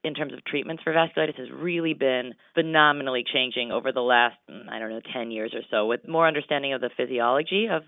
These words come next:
what's going on in these diseases, we've been able to develop more drugs, more targeted drugs, less side effects,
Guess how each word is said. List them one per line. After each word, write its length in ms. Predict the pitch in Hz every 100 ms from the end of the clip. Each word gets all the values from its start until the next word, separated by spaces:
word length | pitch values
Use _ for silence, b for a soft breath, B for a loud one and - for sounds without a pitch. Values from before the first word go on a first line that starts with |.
| _
what's 200 | - 143 -
going 220 | 147 135
on 180 | 139 156
in 60 |
these 160 | 156 156
diseases, 460 | 151 143 151 156 147
we've 160 | 135 -
been 160 | 127
able 220 | 127 127
to 100 | 123
develop 320 | 113 120 120 123
more 180 | 120
drugs, 360 | 120 165 160 151 123
more 180 | 117
targeted 460 | - 151 156 151 139
drugs, 340 | 147 135 135 _ b b b -
less 140 | 117 -
side 180 | 151 143
effects, 400 | 143 139 131